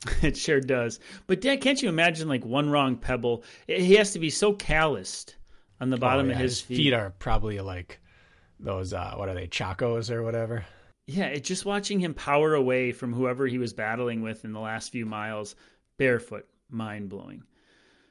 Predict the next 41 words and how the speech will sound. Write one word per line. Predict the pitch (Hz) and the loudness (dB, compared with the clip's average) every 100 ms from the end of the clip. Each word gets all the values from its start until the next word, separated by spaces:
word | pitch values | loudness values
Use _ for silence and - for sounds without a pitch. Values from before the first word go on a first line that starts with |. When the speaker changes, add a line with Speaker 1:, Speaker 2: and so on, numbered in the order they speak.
| _ 139 | _ 2
Speaker 1:
And | |
then | 156 226 | 4 6
you | |
think, | 226 185 156 | 4 0 2
like, | 147 120 - | 2 0 -4
"God, | 196 151 | -8 -4
I | 135 | -4
can't | - 214 156 | -2 0 2
run | 147 | 2
in, | 135 | 2
like, | 131 123 | 2 0
a, | 120 113 - | -6 -8 -14
a | 131 | -10
minimalist | 127 123 139 175 143 117 117 | -4 0 0 2 2 0 -2
shoe | - 120 | -4 -6
for | 110 117 | -6 -8
twenty-six | - 117 120 123 117 127 | -6 -6 -6 -6 -6 -4
miles | 117 117 113 | -2 -2 -4
without | 113 120 117 | -4 -6 -6
complaining | 120 113 120 120 120 | -8 -4 -4 -2 -2
about | 120 117 | -2 -4
the | 123 113 | -2 -4
impact." | 120 117 113 113 - | -4 -4 -4 -6 -8
And | 117 | -8
here | 127 | -6
you | 123 120 | -4 -4
got | 117 | -6
a | 107 | -4
guy, | 117 113 110 107 | -4 -4 -4 -6
uh, | 107 120 117 _ _ _ _ _ | -8 -10 -12 _ _ _ _ _
just | - 107 | -14 -12
his | 113 101 | -12 -6
bare | 117 113 | -4 -4
feet. | 107 123 120 - | -6 -8 -8 -12
It's | - | -18
incredible. | 110 - 117 110 113 - - - - _ - | -14 -10 -8 -8 -12 -16 -20 -20 -20 _ -2
Um, | 139 139 131 107 - - - - | 2 4 2 -2 -8 -12 -12 2
next | 170 - 160 | 4 4 2
one, | 156 131 120 113 101 - - - | 4 4 2 0 -4 -12 -20 -14
Stephen | - - 208 175 | -6 0 2 2
Porter. | - 147 113 95 | 2 2 0 -6